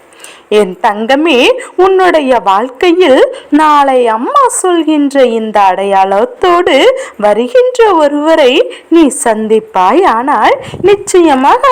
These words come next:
அவரை உன்னுடைய இல்லத்தில் சேர்க்காதே. ஏனென்றால் அவரால் தான் உனக்கு மிகப்பெரிய ஆபத்து ஒன்று காத்து கொண்டிருக்கின்றது. என் குழந்தையே,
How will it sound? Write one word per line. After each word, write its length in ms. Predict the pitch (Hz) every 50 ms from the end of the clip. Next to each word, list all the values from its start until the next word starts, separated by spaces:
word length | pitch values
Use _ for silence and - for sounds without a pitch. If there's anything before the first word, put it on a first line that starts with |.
| 466 415
அவரை 260 | 381 359 349 339 320 294 269 269
உன்னுடைய 460 | 262 269 294 302 285 311 311 294 330 294 226 247 349 523 - - - - - _ _ - - _ 214
இல்லத்தில் 600 | 226 233 240 240 247 247 247 - - 403 659 659 - -
சேர்க்காதே. 760 | - 320 254 233 233 240 - 208 196 190 180 165 - 175 170 170 175 175 - - - - - _ - 196 208
ஏனென்றால் 760 | 202 208 214 240 254 269 294 311 - 349 262 220 262 523 539 - - - - - 180
அவரால் 440 | 175 170 175 180 190 202 208 208 208 202 214
தான் 220 | 220 240 320 508 539 466
உனக்கு 360 | 427 392 359 359 359 - 320 277 240 226
மிகப்பெரிய 600 | 208 214 226 220 220 - - 226 262 381 571 571 508 453 381 330
ஆபத்து 420 | 302 262 277 262 262 269 - 247 226 214 202
ஒன்று 340 | 202 220 269 339 - 320 233 254 359 - - - - - - -
காத்து 320 | 311 294 277 285 - 226 214 - -
கொண்டிருக்கின்றது. 1160 | 208 240 311 - 539 427 302 233 214 180 - - - 196 190 185 175 190 180 175 175 175 170 170 170 170 175 175 _ _ _ _ _ - - - _ - 196 202
என் 140 | 196 185 190 180 - -
குழந்தையே, 640 | 208 196 196 214 233 226 247 247 254 285 302 254